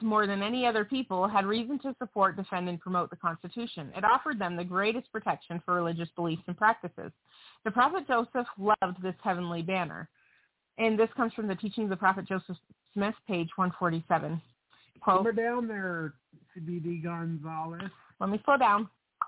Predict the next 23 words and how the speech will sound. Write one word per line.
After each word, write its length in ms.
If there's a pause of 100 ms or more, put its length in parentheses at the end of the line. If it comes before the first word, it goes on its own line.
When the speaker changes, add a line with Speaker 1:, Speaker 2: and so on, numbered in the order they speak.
(380)
Speaker 1:
Okay. 160
Speaker 2:
If 120
we 120
could 260
just, 260
like, 200 (100)
mix 300 (240)
my 420 (200)
slow 300 (220)
speech 340 (100)
Speaker 1:
<laughs> 80
Speaker 2:
with 120 (120)
your 300
fast 280 (180)
speech. 360 (420)
Speaker 1:
We 100
even 280
Speaker 2:
We 100
Speaker 1:
each 120
other 160
out. 320
Speaker 2:
We 280 (100)
could. 640